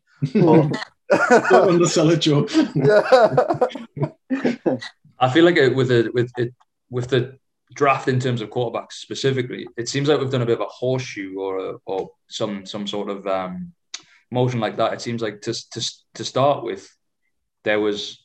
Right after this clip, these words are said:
Speaker 3: I, I mean, yeah, there was, there was quar-, there was quarterback in, quarterback interest for sure. Like you said, Ross, um, Eagles were sitting pretty there at six, thinking, "Man, we'll have a, we'll have a quarterback here, no bother."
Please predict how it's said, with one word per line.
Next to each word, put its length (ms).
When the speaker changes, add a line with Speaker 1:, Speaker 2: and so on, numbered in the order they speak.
Speaker 3:
I, 180
I 60
mean, 220
yeah, 300
there 80
was, 120
there 80
was 120
quar-, 200
there 100
was 140
quarterback 360
in, 340
quarterback 340
interest 340
for 80
sure. 220
Like 140
you 60
said, 220
Ross, 260
um, 340
Eagles 220
were 80
sitting 260
pretty 260
there 140
at 100
six, 280
thinking, 320
"Man, 320
we'll 120
have 120
a, 40
we'll 100
have 120
a 20
quarterback 460
here, 160
no 160
bother." 260